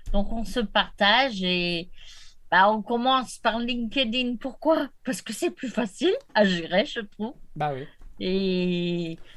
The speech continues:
Speaker 1: puis quand on en a cent d'un côté et cent de l'autre, bah, on fait les cent et puis après on a appelé par le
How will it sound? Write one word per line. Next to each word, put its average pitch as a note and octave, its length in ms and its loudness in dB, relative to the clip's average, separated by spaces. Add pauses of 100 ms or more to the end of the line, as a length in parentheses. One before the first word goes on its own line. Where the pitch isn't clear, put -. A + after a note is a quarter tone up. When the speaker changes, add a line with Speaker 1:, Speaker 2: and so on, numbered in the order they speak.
(160)
Speaker 1:
puis F3+ 140 -4
quand G#3 220 2
on G#3+ 40 0
en G#3+ 220 4
a G#3 380 6
cent B3 260 -2
d'un A#3 160 4
côté A3+ 600 -2
et G#3 40 -2
cent G3+ 240 -6
de G3 120 -2
l'autre, A3+ 280 4
bah, F#3 320 4
on F#3+ 140 -4
fait A#3 200 -4
les A3 120 -2
cent A#3 320 -2
et A3 140 0
puis G3+ 140 -4
après F#3 280 -2
on G#3 160 -2
a F3+ 60 4
appelé F#3 300 -2
par F3+ 200 -8
le F3 80 -12